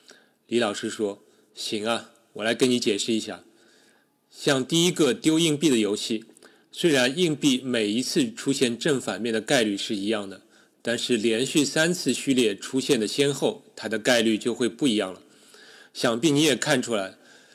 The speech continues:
这个正反反几乎总要比反反反提前出现，因为一旦出现了一次正，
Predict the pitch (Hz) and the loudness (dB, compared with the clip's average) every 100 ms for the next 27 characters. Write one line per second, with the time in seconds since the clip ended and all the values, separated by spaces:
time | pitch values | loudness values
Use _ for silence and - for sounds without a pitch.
0 | - 185 156 - 220 147 - 113 135 98 | 0 2 2 2 2 2 0 -2 -2 -6
1 | - _ - 139 139 135 131 117 113 147 | -8 _ -4 -2 2 0 0 -2 2 2
2 | 123 107 107 - 104 131 120 123 98 92 | 2 0 -4 -2 -4 -2 -2 -4 -8 -10
3 | - - - 123 113 101 - 110 - 101 | -16 -14 -6 -6 -6 -10 -8 -6 -6 -6
4 | _ - - - _ - 139 143 131 202 | _ -20 -20 -20 _ 0 2 4 4 2
5 | 143 - 147 170 127 113 123 123 - 135 | 2 -2 -2 0 2 0 -2 -2 0 -2